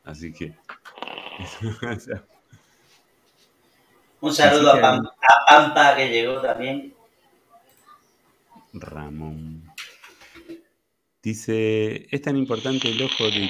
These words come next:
Speaker 1: quien captura el momento que deja ver un poco de la personalidad del observador".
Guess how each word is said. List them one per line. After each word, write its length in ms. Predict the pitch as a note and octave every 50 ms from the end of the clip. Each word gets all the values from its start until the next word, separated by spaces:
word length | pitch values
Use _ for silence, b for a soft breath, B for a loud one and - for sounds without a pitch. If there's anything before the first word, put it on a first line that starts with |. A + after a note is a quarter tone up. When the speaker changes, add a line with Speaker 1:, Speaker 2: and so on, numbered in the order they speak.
| F#2+ -
Speaker 1:
quien 280 | - A2 G#2+ G#2 G#2 G2
captura 540 | - G2+ G2 - - - - D3 D3 C3
el 60 | A#2+ A2+
momento 800 | G#2+ G#2+ A2+ A#2+ C3 C#3+ C#3+ C3+ C3+ C3 B2+ C3 D#3 C3+ -
que 100 | - G2+
deja 280 | G2+ A2 A2 G#2+ - A2
ver 160 | G#2+ A2 A2
un 160 | A2+ A2 G#2+
poco 300 | G#2 A#2+ A#2+ A#2 A#2 G#2+
de 180 | G2+ G2 F#2 F2+
la 200 | F2+ F2 F2 E2+
personalidad 920 | - E2+ F2 - - F#2 F2+ F2 F2 F2 F#2 F#2+ G2 G#2 A2+ A2+ - _ _
del 360 | - F#2+ F#2 F2 F2 E2+ F2 F2
observador". 840 | E2+ _ - - - - F2 E2 E2 D#2+ D#2+ D#2+ D#2+ D#2 D2 C#2+